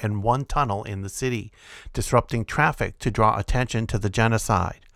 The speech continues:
According to the New York City Police Department, around three hundred twenty-five people were arrested in the protests. Since the Hamas-led attacks on October seven, the I D F has killed more than twenty-three thousand Palestinians in Gaza, more than nine thousand of whom are children.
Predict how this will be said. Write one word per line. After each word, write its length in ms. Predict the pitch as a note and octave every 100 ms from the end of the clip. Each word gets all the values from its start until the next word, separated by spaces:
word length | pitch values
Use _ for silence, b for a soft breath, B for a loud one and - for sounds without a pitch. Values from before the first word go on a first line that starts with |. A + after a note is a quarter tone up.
| B B B
According 360 | B - G#2 G2+
to 100 | A#2
the 80 | G#2+
New 100 | G#2+
York 260 | A2 G#2
City 240 | - B2 A2+
Police 360 | B2 A2 B2+
Department, 480 | - - G#2 G#2 A#2 B B -
around 260 | G#2+ G#2
three 200 | - C3
hundred 260 | B2+ A#2+ A2
twenty-five 560 | - C3 B2+ B2+ A#2
people 340 | - D3 A#2 A#2
were 160 | G#2+ -
arrested 560 | B2+ G#2+ F#2+ - A2
in 180 | G2 F#2
the 60 | F#2
protests. 800 | - G#2+ G#2 A2 D#2 - - - _ _ B B B B -
Since 280 | A#2 G#2
the 100 | -
Hamas-led 520 | F#2 G#2 G#2+ - A2+ G#2
attacks 440 | - A#2+ A2+ -
on 120 | G#2
October 440 | G#2 - A2+ G#2+ G2+
seven, 400 | B2 A2 G#2+ A2 B B
the 100 | -
I 100 | G#2
D 160 | G2+ A2
F 100 | G#2
has 140 | A2+
killed 240 | - A#2+ G#2
more 200 | A2 A#2+
than 160 | A#2+
twenty-three 480 | A2 B2 A#2+ A2+ B2
thousand 520 | A2 B2+ C3 B2+ A2
Palestinians 680 | - G#2+ G#2+ - A2+ A2 G2+
in 140 | G2+ F#2
Gaza, 460 | A2 A#2+ G#2+ G#2 B B B -
more 180 | A#2
than 200 | A#2+ G#2+
nine 220 | G#2+ A#2 G#2+
thousand 480 | - C#3 D3+ C3
of 120 | G#2+ -
whom 240 | F#2+ G2
are 140 | G2+
children. 560 | A2+ - C#3+ B2 G#2